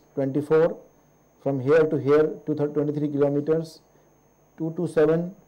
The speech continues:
three forty-one, two zero seven, and then back. So, the route is like a fingers. You have to go up, down, up, down, up, down and back.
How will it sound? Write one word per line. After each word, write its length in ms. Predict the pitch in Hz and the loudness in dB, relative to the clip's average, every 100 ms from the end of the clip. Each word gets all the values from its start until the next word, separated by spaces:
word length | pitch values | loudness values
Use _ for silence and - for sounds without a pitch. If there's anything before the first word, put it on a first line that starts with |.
| _ _ _ _ _ _ _ _ | _ _ _ _ _ _ _ _
three 180 | 147 185 | -4 -4
forty-one, 800 | 165 160 160 170 165 170 170 180 _ _ _ - | 2 0 2 2 2 2 -2 -8 _ _ _ -2
two 160 | 185 175 | 0 2
zero 180 | 170 | 2
seven, 420 | 165 151 156 165 160 | 2 2 2 2 -2
and 160 | 139 | -6
then 180 | 131 117 | -6 -8
back. 180 | 95 85 _ _ _ _ _ _ _ _ _ _ _ _ _ _ | -12 -16 _ _ _ _ _ _ _ _ _ _ _ _ _ _
So, 480 | - 196 190 180 - | 0 4 4 0 -4
the 140 | 156 156 | 0 2
route 460 | 135 165 247 - 226 | 2 2 2 0 -2
is 140 | 170 | 0
like 240 | 156 156 | 2 2
a 100 | 226 | 0
fingers. 720 | 226 143 139 120 113 - - - _ - | -2 -4 -2 -2 -4 -8 -18 -20 _ -12
You 80 | 123 | -8
have 100 | 135 | -6
to 80 | 131 | 0
go 260 | 143 147 | 2 2
up, 360 | 135 147 139 - 113 | 0 -4 -4 -14 -8
down, 400 | 123 143 147 147 | -2 0 0 -2
up, 260 | 156 165 - 120 | -6 -6 -10 -12
down, 320 | 123 135 139 - | -6 -6 -6 -8
up, 220 | 143 - - | -12 -12 -14
down 280 | 123 143 160 | -10 -10 -10
and 180 | 123 | -12
back. 140 | 95 | -12